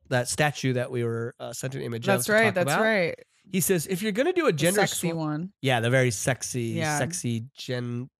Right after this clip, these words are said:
Speaker 1: Gen thirteen, Hell Girl.
Speaker 2: <laughs> Yeah.
Speaker 1: He says, "If you're gonna do a gender swapped version of Hellboy, I would want it based on Rosie the Riveter or otherwise a mechanic or blue collar type body.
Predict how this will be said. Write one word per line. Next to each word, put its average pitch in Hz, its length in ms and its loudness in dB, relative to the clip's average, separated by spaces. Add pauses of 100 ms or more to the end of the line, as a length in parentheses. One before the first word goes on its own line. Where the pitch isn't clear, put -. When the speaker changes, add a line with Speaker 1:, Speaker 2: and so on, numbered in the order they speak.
(340)
Speaker 1:
Gen 131 260 2
thirteen, 127 600 -2
Hell 123 320 4
Girl. 113 340 0
Speaker 2:
<laughs> - 60 -20
Yeah. 180 340 -2 (460)
Speaker 1:
He 170 100 0
says, 156 200 0
"If 151 80 0
you're 160 100 0
gonna 269 160 2
do 247 140 2
a 151 40 0
gender 147 460 -2
swapped 143 360 -2
version 131 420 0
of 101 100 -2
Hellboy, 107 480 -8 (100)
I 170 140 0
would 233 100 0
want 180 200 0
it 139 100 -12
based 135 260 -2
on 120 300 -4
Rosie 156 400 2
the 139 160 -2
Riveter 120 560 0 (260)
or 147 100 -2
otherwise 147 420 0
a 135 40 0
mechanic 151 580 -2
or 135 120 -2
blue 143 260 0
collar 147 320 -2
type 127 320 -6
body. 110 400 -4